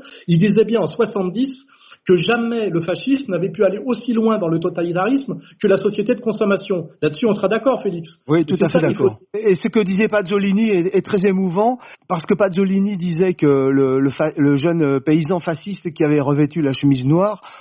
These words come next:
Speaker 2: en rentrant le soir à la maison, euh, il était tout à fait resté le même. Il n'avait pas été, euh,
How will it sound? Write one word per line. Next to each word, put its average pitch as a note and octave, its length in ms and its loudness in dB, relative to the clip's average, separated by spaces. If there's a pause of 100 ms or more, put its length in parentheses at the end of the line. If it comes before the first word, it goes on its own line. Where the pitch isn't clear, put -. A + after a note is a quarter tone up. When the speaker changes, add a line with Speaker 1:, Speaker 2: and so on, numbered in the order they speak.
(140)
Speaker 2:
en D3 100 4
rentrant F#3 400 0
le D#3 140 2
soir E3 300 -2
à C#3 40 -2
la C3+ 100 0
maison, D3 480 2
euh, C3+ 80 2
il C#3 100 2
était C#3 240 0
tout C3+ 180 -8
à C3+ 100 0
fait C#3+ 460 0
resté C#3 280 -2
le C#3+ 120 4
même. C#3+ 300 -2 (240)
Il E3 100 2
n'avait F#3 220 0
pas A3 160 -2
été, D#3 440 2
euh, C#3 220 2